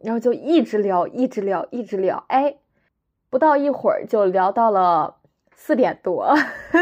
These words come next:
<laughs> 然后两个人就觉得都有点饿，饿了怎么办呢？就是点个烧烤吧。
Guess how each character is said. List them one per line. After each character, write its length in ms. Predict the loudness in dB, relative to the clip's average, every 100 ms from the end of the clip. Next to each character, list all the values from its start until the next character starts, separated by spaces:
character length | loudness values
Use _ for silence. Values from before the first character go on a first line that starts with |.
| 0 _
<laughs> 800 | _ _ -18 -8 -6 -6 -8 -2
然 180 | 0 2
后 140 | 4
两 220 | 4 4
个 80 | 2
人 120 | 2
就 140 | 2 0
觉 160 | 2
得 140 | 2 2
都 160 | 4
有 100 | 2
点 180 | 2 0 _
饿， 380 | 2 4 2 -2 _ _ _ _ _ _ _
饿 160 | 2 4
了 160 | 4
怎 100 | 0
么 120 | -6
办 320 | 0 0 0 -2
呢？ 320 | -2 -4 -8 _ _ _ _ _ _
就 140 | -2
是 60 | 0
点 180 | -2 -4
个 80 |
烧 240 | -4 0 0
烤 300 | 0 -4 -4
吧。 340 | -4 -6 -8